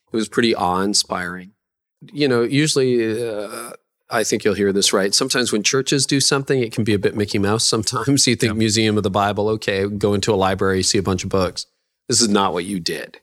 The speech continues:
Speaker 1: Can you, can you describe the scope and the scale of the project?
Speaker 2: Yeah, we, we did a survey. The re-, the primary question is, "If we build it, will they come?"
Speaker 1: Mm-hmm.
Speaker 2: And, um,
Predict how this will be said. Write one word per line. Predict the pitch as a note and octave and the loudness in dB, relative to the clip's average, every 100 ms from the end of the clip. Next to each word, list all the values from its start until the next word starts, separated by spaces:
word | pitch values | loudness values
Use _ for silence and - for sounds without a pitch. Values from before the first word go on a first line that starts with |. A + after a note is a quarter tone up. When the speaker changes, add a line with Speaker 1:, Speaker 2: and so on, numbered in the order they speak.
| _ | _
Speaker 1:
Can | - A2+ | -2 2
you, | A2+ A#2 | 2 0
can | - A#2+ | 0 0
you | A#2+ | 2
describe | B2+ B2+ - A2+ A2 A2 | 2 0 2 2 2 -2
the | G#2+ | -4
scope | - G#2+ G2+ | -2 -2 -2
and | G#2 | -2
the | G2+ | -2
scale | - - G2 G2 G2 - _ _ _ - | -2 0 0 0 -2 -6 _ _ _ -6
of | |
the | G2+ | -6
project? | F#2+ F#2+ F2+ - - - | 0 -2 0 -4 -6 0
Speaker 2:
Yeah, | D3+ C#3+ C#3+ | 2 2 2
we, | D#3 G3 F#3 | 0 0 -2
we | - D#3+ - - E3+ G#3 | -2 -4 -4 -2 0 2
did | F3 D3+ | 2 2
a | |
survey. | B2 - D3+ C#3 A2 G#2+ G#2+ | 0 0 2 0 0 0 0
The | A2 | 0
re-, | A2 D3 D#3+ | 0 0 -2
the | C3 | -4
primary | - F3 F3 C3+ | -2 0 2 0
question | D3 C3+ - | 0 0 0
is, | A#2 | 0
"If | B2+ C3 | 0 0
we | B2 | 0
build | B2 A#2 | 0 0
it, | B2+ | 0
will | A#2 | 2
they | G#2+ G#2 | 2 0
come?" | - F#2+ E2 G2 - | 0 0 -2 -6 -12
Speaker 1:
Mm-hmm. | - | -2
Speaker 2:
And, | C3 A2 A2+ A2 A#2+ | 0 2 2 2 0
um, | C#3 A2 G#2+ G#2+ G#2+ A2 | 0 2 2 2 0 0